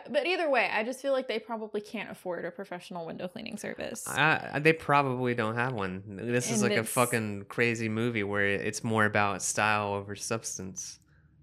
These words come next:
Speaker 2: That's, like, a stylish house right there.
Speaker 1: Yeah, it, like, it's like the fourth house in, uh, The Three Little Pigs,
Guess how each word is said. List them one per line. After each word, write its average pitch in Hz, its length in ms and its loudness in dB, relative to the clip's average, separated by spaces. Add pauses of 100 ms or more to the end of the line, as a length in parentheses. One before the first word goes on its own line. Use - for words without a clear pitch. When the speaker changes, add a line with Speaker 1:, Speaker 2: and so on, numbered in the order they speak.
(200)
Speaker 2:
That's, - 120 -6
like, 117 80 -2
a 104 80 -10
stylish 110 760 2
house 107 300 2
right 92 200 -4
there. 92 260 -8 (400)
Speaker 1:
Yeah, 196 440 0
it, 208 140 -6
like, 220 480 0 (500)
it's - 600 0
like 254 380 4
the 233 100 2
fourth 202 380 2
house - 720 0 (100)
in, 180 420 -4
uh, 160 340 -4
The 170 100 -2
Three 175 220 -4
Little 170 260 -2
Pigs, 165 720 -4